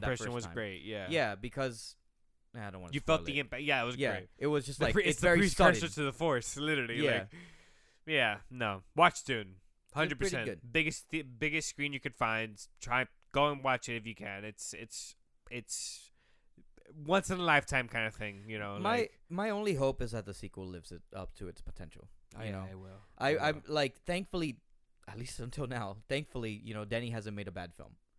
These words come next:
Speaker 1: Yeah.
Speaker 2: So I'm hopeful that, you know, he could get Eric Roth and, and John Spates to co-write with this again. Maybe they just, you know, strike gold again, <laughs> you
Speaker 1: Yeah.
Speaker 2: know? But yeah. Let's talk about this, this Berserk thing.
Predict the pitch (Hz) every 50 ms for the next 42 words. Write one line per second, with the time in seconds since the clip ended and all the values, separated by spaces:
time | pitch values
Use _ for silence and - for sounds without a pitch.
0 | _ - - 120 117 107 98 90 95 - 113 104 104 101 101 139 143 139 - -
1 | - 123 117 110 107 104 98 98 92 - _ _ _ _ - 110 110 101 98 98
2 | 95 101 104 101 95 107 101 98 98 98 95 - - 98 90 90 92 90 - 92
3 | 90 90 90 90 - 87 92 90 90 90 87 95 87 87 - - - 82 80 -
4 | - - - 80 87 _ _ _ - 107 - - 107 92 87 87 92 90 90 -
5 | - 85 - 92 87 87 87 87 90 90 95 92 95 92 90 90 - 92 92 -
6 | - _ _ - 110 92 - - - 104 98 - - 90 95 90 98 90 85 71
7 | 87 - - - 113 - - - - - - - 175 143 123 107 110 131 - -
8 | - - _ _ _ _ _ _ _ _ _ _ - 101 101 90 82 80 80 -
9 | _ _ _ _ _ _ _ _ _ _ _ - - - 139 156 147 - - 151
10 | 120 120 - 120 104 95 101 95 98 101 - - _ _ - - - - - -
11 | - 104 107 104 - - - - - 104 101 101 98 - - - - - 104 101
12 | 104 92 90 101 95 92 - - - - 85 67 71